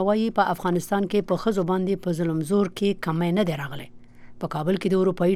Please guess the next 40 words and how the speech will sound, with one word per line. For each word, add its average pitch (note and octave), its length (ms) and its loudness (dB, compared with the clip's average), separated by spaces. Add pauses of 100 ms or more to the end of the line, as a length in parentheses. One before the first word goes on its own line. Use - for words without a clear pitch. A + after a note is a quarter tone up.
ټولنې F#3+ 360 0
هیئت F3+ 340 -4
په F3+ 120 -2
ښځو F#3+ 220 0 (120)
د E3+ 120 0
ظلم D#3 300 -2
زور F#3 180 0
د E3 140 0
مخنیوي D#3+ 380 -2
د E3+ 160 0
نړیوالې D#3+ 500 -2
ورځې F3 280 2 (360)
په E3 140 -2
مناسبت D#3+ 460 -2 (360)
په - 20 0 (100)
بیان F#3 260 2
کې - 160 -6
ویلي F#3+ 280 2
دي G3 120 -4
چې G3+ 120 -4
په D#3 120 -2
افغانستان E3+ 560 -4
کې G3 100 -2 (100)
د E3+ 120 -2
ښځو D#3+ 260 -4
په E3+ 140 -4
حق E3+ 200 -4
کې D#3+ 100 -2 (380)
زور E3 220 2
زیاتی D#3 280 -2 (120)
نه G#3+ 100 4
دی A3 160 4
کم G#3+ 180 2
شوی A3 200 2 (400)
او E3 80 2 (160)
ښځو A3 240 4 (220)
ډېرې F#3 240 6 (100)
ستونزې F#3+ 380 2
درلودې. D3 360 -6 (1200)
د - 20 0